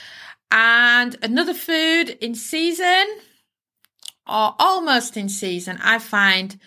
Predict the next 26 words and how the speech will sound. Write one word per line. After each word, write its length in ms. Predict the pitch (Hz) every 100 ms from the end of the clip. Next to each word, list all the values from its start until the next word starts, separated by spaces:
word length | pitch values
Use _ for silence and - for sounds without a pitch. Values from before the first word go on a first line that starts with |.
| - - -
you 120 | 196
can 180 | 196 202
get 400 | 196 185 - -
some 240 | - - 185
good 380 | 180 165 - - _ -
asparagus 760 | 185 - 185 180 180 175 165
in 260 | - 180 185 _ _ _ _
early 440 | 196 202 208 190 -
April, 880 | 180 170 170 - 165 156 156 160 - - - -
and 380 | 180 170 170 170
then 220 | 190 180
it 180 | 170 175
feels 300 | - 190 180
like 160 | 180 175
it's 120 | -
properly 440 | - 185 180 175
in 100 | 160
season, 840 | 170 - 180 170 165 165 165 - 175
May 440 | 170 160 160 160
into 400 | - - 180 -
the 40 | 143
summer. 560 | - - 156 151 147 - _ _ - - - - - - - -
And 260 | 196 202 202
asparagus, 1040 | - - - 294 285 247 180 175 196 - - _ _
air 160 | 202 190
fryer, 540 | 190 175 165 160 165